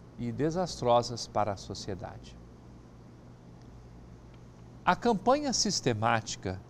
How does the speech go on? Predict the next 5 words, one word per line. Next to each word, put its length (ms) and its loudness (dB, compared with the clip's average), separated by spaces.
de 100 -8
vários 520 8
meios 400 0
de 80 -12
comunicação 880 -4